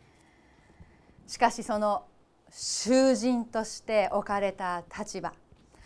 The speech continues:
その境遇をむしろ逆に用いてこその宣教の技に預かっていったわけです。「キリストイエスの囚人、これが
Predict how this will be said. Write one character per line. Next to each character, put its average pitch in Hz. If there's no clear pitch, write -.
そ 233
の 214
境 269
遇 247
を 220
む 202
し 233
ろ 185
逆 190
に 370
用 226
い 320
て 214
こ 302
そ 269
の 269
宣 226
教 214
の 208
技 190
に 170
預 160
か 233
っ -
て -
い -
っ -
た -
わ 156
け 156
で -
す。 -
「キ 254
リ 262
ス 269
ト 269
イ 254
エ 262
ス 254
の 233
囚 262
人、 233
こ -
れ 359
が 370